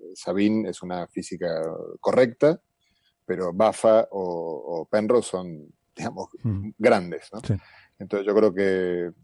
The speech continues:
Speaker 1: que él no se pondría a, a criticar duramente, o sea, que, digamos, me parece, me parece natural que él busque más ignorarla que, que, que entrar en una confrontación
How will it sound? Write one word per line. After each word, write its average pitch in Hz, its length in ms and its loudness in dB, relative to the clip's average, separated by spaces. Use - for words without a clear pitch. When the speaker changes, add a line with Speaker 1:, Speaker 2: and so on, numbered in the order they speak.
Speaker 1:
que 107 100 0
él 110 100 2
no 107 80 2
se 95 120 0
pondría 101 480 4
a, 87 40 0
a 87 40 -2
criticar 92 560 4
duramente, 98 680 4
o - 20 0
sea, 90 240 0
que, 156 120 6
digamos, 127 300 6
me 104 40 2
parece, 117 300 6
me 117 160 4
parece 127 240 4
natural 113 400 4
que 110 80 4
él 101 60 4
busque 104 260 0
más 104 240 -4
ignorarla 104 640 4
que, 85 280 -8
que, 85 240 -8
que 82 120 -8
entrar 95 240 -2
en 92 60 -10
una 92 100 -8
confrontación 87 720 -10